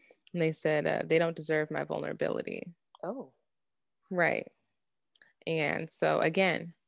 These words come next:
Speaker 1: a choice. I think it all boils down to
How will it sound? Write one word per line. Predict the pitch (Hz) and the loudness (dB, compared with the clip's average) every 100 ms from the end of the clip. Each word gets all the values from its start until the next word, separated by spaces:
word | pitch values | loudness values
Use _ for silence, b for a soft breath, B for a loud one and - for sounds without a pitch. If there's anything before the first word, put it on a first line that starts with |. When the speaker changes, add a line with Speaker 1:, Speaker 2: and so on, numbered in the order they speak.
| _ _ | _ _
Speaker 1:
a | 156 | -2
choice. | 147 180 165 147 165 - | 0 2 2 2 -4 -8
I | 160 | -4
think | 165 165 - - | -2 -4 -8 -6
it | 165 | 0
all | 156 160 | 2 2
boils | 160 160 160 156 | 0 0 -2 -2
down | 160 160 160 | -2 -2 -2
to | - 156 - 170 | -2 -2 -2 -8